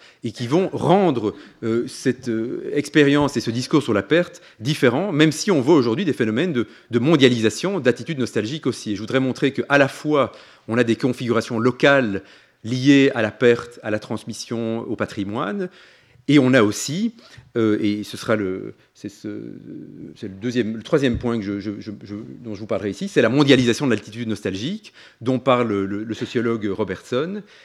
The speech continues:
et qui est effectivement cette idée que, à travers des organisations internationales, à travers des élites, euh, internationales aussi, des, des élites,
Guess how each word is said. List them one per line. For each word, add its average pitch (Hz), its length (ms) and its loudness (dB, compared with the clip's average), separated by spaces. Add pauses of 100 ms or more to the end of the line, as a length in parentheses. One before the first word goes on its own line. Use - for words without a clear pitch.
(140)
et 107 80 -6
qui - 80 -2
est 117 80 -2
effectivement 110 380 -4
cette - 220 -6
idée 131 260 -4
que, 135 140 -2 (260)
à 147 80 2
travers 147 400 6
des 113 140 0
organisations 104 420 -2
internationales, 101 800 -8 (320)
à 120 100 0
travers 127 320 4
des 107 220 0
élites, 131 400 -6 (260)
euh, 107 240 -4
internationales 104 640 -4
aussi, 180 460 -10
des, 113 120 -2
des 101 200 -6
élites, 110 320 -6